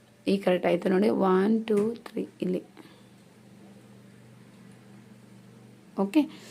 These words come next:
so ಇಲ್ಲಿ ಗುರ್ತು ಮಾಡ್ಕೊಂಡ್ವಿ. ನೆಕ್ಸ್ಟ್ ಏನ್ ಮಾಡ್ಬೇಕು? ಈಗ ನಾವು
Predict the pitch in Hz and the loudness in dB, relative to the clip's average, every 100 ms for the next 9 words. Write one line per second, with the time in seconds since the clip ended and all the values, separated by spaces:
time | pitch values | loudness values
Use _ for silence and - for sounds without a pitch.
0 | - - - 233 214 202 202 202 - - | -20 -14 2 4 6 6 4 4 2 0
1 | - 175 180 254 226 - 196 190 185 185 | 2 2 6 6 6 4 4 6 6 4
2 | 180 - 330 - - - _ - 185 190 | 2 4 4 4 -12 -20 _ -2 2 6
3 | 196 190 302 403 | 6 6 4 4